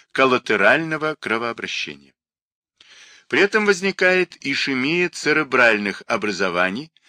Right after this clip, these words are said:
в виде приходящих нарушений мозгового кровообращения, хронической вертобробазилярной сосудистой недостаточности,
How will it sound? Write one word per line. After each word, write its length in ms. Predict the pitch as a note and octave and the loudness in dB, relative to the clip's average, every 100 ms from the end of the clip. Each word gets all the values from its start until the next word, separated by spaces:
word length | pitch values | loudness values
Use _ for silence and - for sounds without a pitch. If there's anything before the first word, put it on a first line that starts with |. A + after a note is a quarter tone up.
| - _ | -20 _
в 60 | G2 | -14
виде 640 | F#2 E3+ F3+ F3 D3+ A#2 _ _ | -6 -4 -2 0 0 0 _ _
приходящих 800 | - A#2+ B2 A2 C3 A2+ - G#2 | -4 -2 -2 2 2 2 -4 -8
нарушений 640 | G#2+ G#2 G2 - A2 G2+ G2 | -6 -6 -6 -4 -4 -4 -4
мозгового 680 | G2+ F#2 G2 F#2+ F#2+ F#2 | -4 -4 -4 -2 -2 -2
кровообращения, 1120 | F2+ F#2+ F2+ F2+ E2+ F2+ - - G#2 A2 D#3+ _ _ _ _ | -6 -6 -4 -4 -4 -8 -6 -6 -6 -6 -10 _ _ _ _
хронической 960 | A#2 C3+ E3 - A2+ - - G2 E2 _ _ _ | 0 2 0 -4 -8 -10 -2 -2 -2 _ _ _
вертобробазилярной 1500 | F#2 C#3+ A#2+ - A#2+ G#2+ - A#2 G#2+ G#2 A2 A2 G#2 G2+ F#2 | 0 2 2 2 0 0 0 -2 0 -4 -2 2 2 2 -6
сосудистой 760 | - G2+ - A2+ F#2+ - - F#2+ | -4 -6 -6 -10 -8 -10 -10 -8
недостаточности, 1200 | F#2+ F2 - - F2+ - - C#3 C3+ - E3 | -8 -8 -10 -6 -6 -6 -12 -12 -14 -10 -12